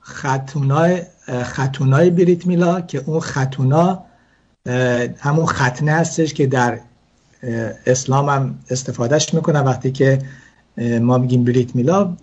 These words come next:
این کلمه ختنه از خاتان میادش که کسی که بریت میلا می‌شه اون درجهٔ اول ختوناش هستش. اه، بعد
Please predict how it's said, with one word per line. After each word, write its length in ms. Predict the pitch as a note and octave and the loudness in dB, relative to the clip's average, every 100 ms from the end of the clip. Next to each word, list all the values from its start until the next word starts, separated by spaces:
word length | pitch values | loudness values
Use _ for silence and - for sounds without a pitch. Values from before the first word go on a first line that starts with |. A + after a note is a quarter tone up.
| - | -6
این 280 | D3+ E3+ - - - - | 0 0 0 -12 -20 -10
کلمه 360 | - C3 B2+ C3+ | 0 2 2 0
ختنه 500 | B2+ - C3+ E3 G3 | 0 -2 -2 2 2
از 280 | D3 C#3+ - | 2 0 -4
خاتان 500 | - C3+ D3+ D3+ C3 | -4 -4 0 0 0
میادش 640 | A#2 A2+ - D3+ E3+ - _ _ _ _ _ | -2 -6 -2 0 0 -4 _ _ _ _ _
که 260 | - C3+ C3 - | -2 0 0 -2
کسی 240 | E3 D#3+ - | 0 0 0
که 80 | |
بریت 380 | C#3+ C3 C3+ - | 0 2 0 0
میلا 200 | C3+ C#3 | 0 2
می‌شه 500 | C3+ C3+ G3 G3+ G3+ - | 2 2 4 4 2 2
اون 160 | F#3 | 2
درجهٔ 400 | F3 C#3+ C3+ D#3+ | 2 0 0 0
اول 340 | C#3 C#3 D#3 E3+ | 0 0 0 0
ختوناش 640 | D3 C3+ C#3+ C#3+ F3+ - | -2 -6 -4 -2 0 0
هستش. 580 | G3+ - A3 A3 - - _ _ _ - _ _ _ _ _ _ _ - | -4 -2 0 0 -2 -12 _ _ _ -20 _ _ _ _ _ _ _ -2
اه، 460 | C3+ C3+ C3+ C3 B2 - - | 2 4 2 0 -4 -8 -4
بعد 520 | D3+ D#3 E3+ E3+ - | 0 2 0 -2 -8